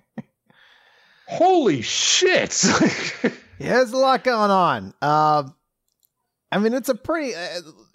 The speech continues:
Speaker 1: it's a pretty, like, heavy premise matter on the onset of just, like,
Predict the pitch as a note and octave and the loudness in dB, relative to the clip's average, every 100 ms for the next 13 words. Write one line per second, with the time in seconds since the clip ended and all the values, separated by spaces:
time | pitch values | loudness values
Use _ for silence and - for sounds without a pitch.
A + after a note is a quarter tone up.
0 | - - G#3+ - E4+ C4 G#3 E3 - D#3+ | -20 -18 -12 -8 -2 0 0 -2 -4 -4
1 | G#3 F#3 E3+ D#3 C#3+ - _ _ - F#3 | -4 -2 -4 -4 -8 -16 _ _ -6 -2
2 | F3 D3+ - D3 C#3+ C3+ B2+ A#2 _ _ | 0 -2 -2 -2 0 0 -2 -4 _ _
3 | _ _ - C#3 B2+ B2 C3+ C#3 - B2+ | _ _ -6 -4 -4 -4 -4 -4 -4 -6
4 | A#2 B2+ A#2 B2+ A#2+ A#2+ | -6 -8 -8 -6 -4 -6